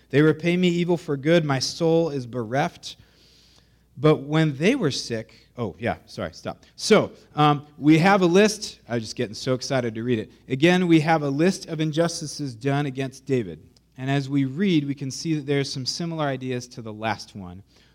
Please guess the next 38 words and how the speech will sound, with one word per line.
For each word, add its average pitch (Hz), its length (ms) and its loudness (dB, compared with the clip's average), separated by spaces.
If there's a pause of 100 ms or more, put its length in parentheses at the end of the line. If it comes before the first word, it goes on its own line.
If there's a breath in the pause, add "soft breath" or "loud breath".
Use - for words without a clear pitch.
though 123 100 -8
the 120 120 -10
flow 139 340 0
is 123 100 -2
a 123 60 -6
little 120 180 -4
bit 139 120 -8
different. 131 320 -14 (600 soft breath)
And 147 120 0
it's 151 160 -4
noteworthy 185 520 4
that 147 240 0
in 147 140 0
this 196 140 -8
section, 113 640 -8 (480)
there's 131 180 -8
only 160 200 -2
one 156 640 -6 (160)
imprecation. 131 640 -14
There's 104 160 -12
only 120 200 -10
one 123 360 -6
request - 800 -10 (260)
for - 160 -20
intervention. 98 580 -14 (1200)
It's - 180 -10
not 123 160 0
even 127 240 -2
judgment, 110 400 -4
it's - 140 -16
rescue. 107 400 -10
So 117 340 -6 (580 soft breath)
David's 139 300 -2
kinda 131 240 -4
simmered 123 340 -10
down 107 220 -4
a 95 40 -10
bit 87 240 -12